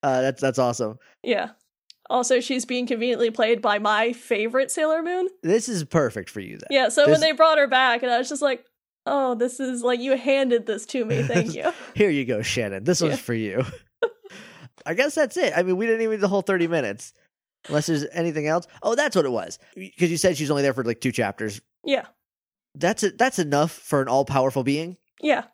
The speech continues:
Speaker 2: That's also what I kinda like, that she shows up and she doesn't do anything, where she's like, "I'm so powerful, I don't have to do anything."
Speaker 1: Yeah, like, 'cause, like, why would, why would you want her to show up and save the day for you? Like,
Speaker 2: Yeah.
Speaker 1: don't you want your heroes to do that?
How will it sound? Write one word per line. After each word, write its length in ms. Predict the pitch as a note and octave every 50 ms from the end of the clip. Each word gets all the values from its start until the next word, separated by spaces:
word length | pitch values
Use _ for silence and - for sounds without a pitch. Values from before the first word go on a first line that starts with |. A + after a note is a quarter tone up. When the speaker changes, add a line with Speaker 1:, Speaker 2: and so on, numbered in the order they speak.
| _ _ _ _ _ -
Speaker 2:
That's 120 | C#4 C#4+ F#4+
also 200 | F#4+ G#4 A#4 A4+
what 100 | G#4+ G4
I 60 | E4
kinda 200 | - E4+ D#4 D4 C4
like, 180 | C4+ D4 -
that 140 | D4+ C4 B3
she 160 | - C#4 C#4+
shows 320 | C4+ - C#4 C4 C4+ B3+ C4+
up 160 | C#4 C#4+ C#4
and 100 | C4 B3
she 100 | - B3
doesn't 300 | B3 A#3+ A#3+ A#3+ A3+ G3+
do 140 | G3+ G3 G3+
anything, 260 | A3+ B3 C4+ C#4+ D4
where 100 | D#4+ D4
she's 140 | - C4 A#3
like, 240 | C4 B3 A#3+ A#3+ - -
"I'm 180 | - B3 B3+
so 180 | B3 - C4 B3
powerful, 420 | A#3+ A#3 A#3 A3+ A3+ G#3+ G#3 G3+ G3
I 80 | G#3
don't 180 | G#3+ G#3+ G3 -
have 300 | - - F3+ - - -
to 120 | - - -
do 160 | - - -
anything." 280 | - - D#3 B3 - D4
Speaker 1:
Yeah, 180 | A#3 A3 D3 B2+
like, 280 | - E3 E3 D#3+ - _ _ - A#3 F#3+
'cause, 360 | - G#3 G3 D3+ C#3 - - _ _ _ - - _ -
like, 180 | - E3 - - - _ _ _ _ _ _ -
why 300 | C#3+ C3+ E3 E3 F#3+ G3+
would, 240 | G3 G#3 F3 - _ _
why 180 | - C#3+ F3 F#3
would 220 | G3 G3 D3+ -
you 80 | F3 D3+
want 240 | E3 E3 E3 D#3+
her 100 | E3+ E3
to 60 | D3 C#3+
show 220 | - - D#3+ D#3
up 100 | D#3 -
and 100 | D3 C3+
save 220 | - E3 D#3 C#3+ B2
the 80 | B2+
day 180 | A2+ E3 F3+ F#3
for 240 | D3+ - C#3 C3 B2
you? 220 | A2+ G#2+ G2+ A2+
Like, 240 | C3 C#3 C#3 B2+ G#2+ -
Speaker 2:
Yeah. 100 | D#4+ E4+
Speaker 1:
don't 200 | - A3 - D#3
you 120 | D3+ D3 C#3+
want 220 | D3 D3 C#3+ B2
your 100 | - -
heroes 600 | C3 - - F#3+ F#3+ F#3+ G3 F#3+ F#3+ G3 F#3+ - -
to 120 | - A3 G3
do 260 | F#3+ A#3+ A3 G#3+ G3+
that? 360 | G#3+ A3+ G#3 G#3+ G#3+ -